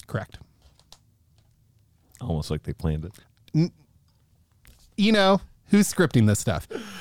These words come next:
Speaker 1: I will say, uh, and Ryan would defend and say, "The Miami Heat's offer was just as good," and they blah, blah, blah.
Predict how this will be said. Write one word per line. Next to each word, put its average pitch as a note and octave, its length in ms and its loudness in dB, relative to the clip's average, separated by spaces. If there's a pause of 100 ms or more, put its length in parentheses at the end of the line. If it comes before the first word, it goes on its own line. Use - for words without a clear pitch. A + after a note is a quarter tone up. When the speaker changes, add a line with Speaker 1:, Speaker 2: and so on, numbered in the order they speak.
(240)
Speaker 1:
I D#3+ 100 2
will F#3+ 200 4
say, A2+ 440 2 (120)
uh, B2+ 560 4 (800)
and C3 180 2
Ryan C#3 300 2
would B2 340 0
defend A#2+ 400 2
and A2+ 100 2
say, G#2+ 220 -2
"The D3+ 100 2
Miami F#3+ 440 4
Heat's E3 260 4
offer D#3 440 2
was D3 200 2
just G3+ 400 0
as E3 140 2
good," E3 360 4
and D3+ 140 2
they D#3+ 140 2
blah, D3 260 2
blah, C#3 120 2
blah. B2 180 4